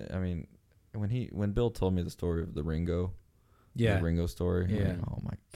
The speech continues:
Speaker 1: gosh!" Like, you were here when,
Speaker 2: Uh-huh.
Speaker 1: did you hear? Yeah, yeah. It was
Speaker 2: Yeah,
Speaker 1: just
Speaker 2: yeah,
Speaker 1: like,
Speaker 2: he told
Speaker 1: it, it
Speaker 2: me.
Speaker 1: was insane, man. It was just like, it, it was a buddy of a buddy over in the U K. He's like, "Hey, we got this kid who, you know, is a part of a band. He's probably gonna be big one day.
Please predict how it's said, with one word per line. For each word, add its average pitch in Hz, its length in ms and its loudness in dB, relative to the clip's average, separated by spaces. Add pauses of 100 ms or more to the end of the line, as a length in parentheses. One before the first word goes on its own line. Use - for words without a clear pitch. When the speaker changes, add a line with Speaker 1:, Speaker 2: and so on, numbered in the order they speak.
(180)
Speaker 1:
gosh!" - 320 -12
Like, 101 160 -4
you 170 80 -8
were 95 100 -6
here 92 200 -2
when, 92 220 4
Speaker 2:
Uh-huh. 123 120 6
Speaker 1:
did 123 100 6
you 117 60 4
hear? 120 80 6
Yeah, 123 80 0
yeah. 135 140 -2
It 113 100 -4
was 117 80 2
Speaker 2:
Yeah, 98 100 2
Speaker 1:
just 95 140 2
Speaker 2:
yeah, 107 60 4
Speaker 1:
like, 101 80 2
Speaker 2:
he 104 60 2
told 92 200 0
Speaker 1:
it, - 20 0
it 92 40 4
Speaker 2:
me. 101 60 4
Speaker 1:
was 92 120 2
insane, - 500 -6
man. 69 220 -14
It - 20 -18
was 90 100 -18
just 90 240 -18
like, - 260 -14 (840)
it, 69 160 -12 (140)
it 50 220 -4
was 85 240 -4
a - 80 -4
buddy 117 400 2
of 107 80 2
a 92 100 4
buddy 104 420 6
over 95 200 6
in 92 160 0
the 92 80 0
U 101 100 4
K. 95 400 4
He's 92 80 6
like, 92 160 6
"Hey, 117 380 4
we 98 120 0
got 98 220 -2
this 92 200 -4
kid 127 580 0
who, 98 340 0
you 101 80 -2
know, 90 140 0
is - 80 -4
a - 60 -8
part - 180 -4
of 50 100 -4
a - 40 -6
band. 151 540 0
He's 110 120 -2
probably 95 240 4
gonna - 120 -4
be 98 100 -4
big 165 320 -2
one 143 220 2
day. 117 440 2